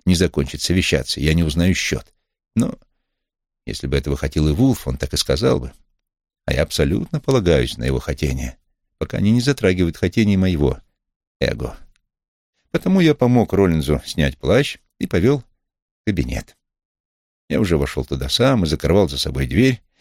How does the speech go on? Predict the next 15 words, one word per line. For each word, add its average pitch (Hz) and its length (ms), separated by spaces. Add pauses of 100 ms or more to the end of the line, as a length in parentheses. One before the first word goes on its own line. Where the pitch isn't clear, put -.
(120)
когда 90 240
меня 139 280
окликнула 135 480
Сьюзен. 71 500 (520)
"Мистер 180 320
Годвин". 80 420 (1080)
Поэтому 107 260
я 113 80
снова 76 320
вышел 110 400 (580)
и 165 80
закрыл 120 400
дверь 95 440
из - 120
прихожей. 67 560